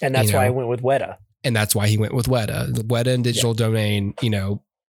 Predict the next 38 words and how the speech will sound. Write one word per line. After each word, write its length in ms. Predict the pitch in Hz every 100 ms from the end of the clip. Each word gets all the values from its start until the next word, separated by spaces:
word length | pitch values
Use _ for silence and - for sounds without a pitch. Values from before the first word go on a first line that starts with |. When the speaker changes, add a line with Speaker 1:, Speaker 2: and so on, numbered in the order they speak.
| _ _ _ 135
Speaker 1:
Yeah. 60 | -
Speaker 2:
pioneered 580 | 127 131 120 117 110 -
all 240 | 113 110 104
of 120 | 101
that, 280 | - - - - _ _ _ _
you 80 | 101
Speaker 1:
Yeah. 40 | 98
Speaker 2:
know? 240 | 90 92 98 _ _ _ _ _
Speaker 1:
Yeah. 220 | 131 123 113
Speaker 2:
It's 80 |
so 140 | - 147
funny 220 | - 135
Speaker 1:
It, 80 | -
Speaker 2:
'cause 140 | -
Speaker 1:
it, 80 | 123
Speaker 2:
if 40 | -
you 80 |
watch 180 | 127 131 -
Speaker 1:
it 60 | 123 113
Speaker 2:
the, 80 | 110
the 80 | 107
special 300 | - 113 110
features 360 | 131 143 110 101
of 100 | 101
these, 260 | 101 98
like, 280 | 104 104 - _
at, 120 | 127 135
at 140 | 131 123
that 200 | 143 -
point, 280 | 123 113 113
Weta 280 | 113 135
was 140 | 131 110
still 240 | - 127
just 220 | 113 104
called 260 | - 120 110
Weta 300 | 104 107 101
Workshop. 640 | 104 127 - - 73 - - _ _ _ _ _ -
Speaker 1:
Yeah. 220 | 110